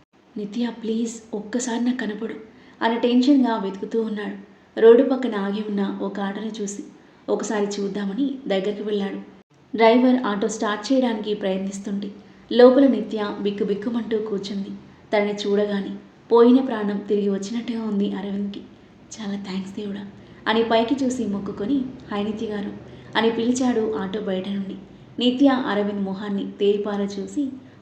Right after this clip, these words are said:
మొహం పక్కకి తిప్పుకుంది. "హలో నిత్య గారు, నేనండి. నిన్న రోడ్డు మీద వెహికల్ మీకు గుద్దుపోతుంటే లాగాను.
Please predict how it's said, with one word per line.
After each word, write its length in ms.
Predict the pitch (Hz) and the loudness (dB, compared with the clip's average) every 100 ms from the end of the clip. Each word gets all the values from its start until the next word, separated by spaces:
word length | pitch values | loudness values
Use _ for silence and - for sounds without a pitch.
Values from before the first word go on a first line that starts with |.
| - | -4
మొహం 260 | 220 233 220 | -2 -2 -4
పక్కకి 320 | 208 202 208 202 | -6 -8 -8 -8
తిప్పుకుంది. 540 | 202 170 208 202 196 - - - - | -10 -12 -12 -10 -10 -10 -16 -20 -6
"హలో 400 | 202 240 240 - 190 | 2 2 2 -2 -6
నిత్య 220 | 190 247 | -4 0
గారు, 380 | 254 240 185 - - 190 | 4 4 2 -4 -8 -4
నేనండి. 500 | 196 233 247 202 202 202 202 - - - | 0 2 2 2 0 -4 -10 -18 -16 -6
నిన్న 140 | 208 | -2
రోడ్డు 280 | 196 196 254 | 2 2 4
మీద 220 | 247 247 226 220 - | 4 4 2 -2 -2
వెహికల్ 320 | 190 202 254 | -2 0 2
మీకు 140 | 254 247 | 4 4
గుద్దుపోతుంటే 800 | 208 220 226 226 214 220 214 - | 0 0 0 -2 -4 -2 -4 -4
లాగాను. 420 | 190 202 226 202 | -6 -4 -6 -6